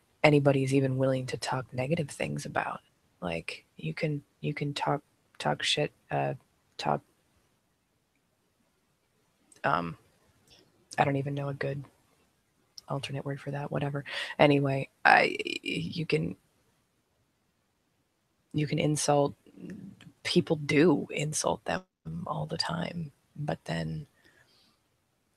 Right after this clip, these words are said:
I asked, I asked someone to tell me,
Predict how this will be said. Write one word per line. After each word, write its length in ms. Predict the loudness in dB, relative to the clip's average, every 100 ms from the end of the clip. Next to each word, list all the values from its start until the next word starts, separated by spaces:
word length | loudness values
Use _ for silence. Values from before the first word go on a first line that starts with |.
| 2
I 120 | 4
asked, 640 | 6 6 4 2 -2 -8 -14 _ _ _ _ _ _ _ _ _ _
I 140 | 0 2
asked 300 | 2 0 -2
someone 500 | -4 -4 -4 -6 -8
to 140 | -8 -6
tell 260 | -4 -4
me, 380 | -4 -6 -8 -10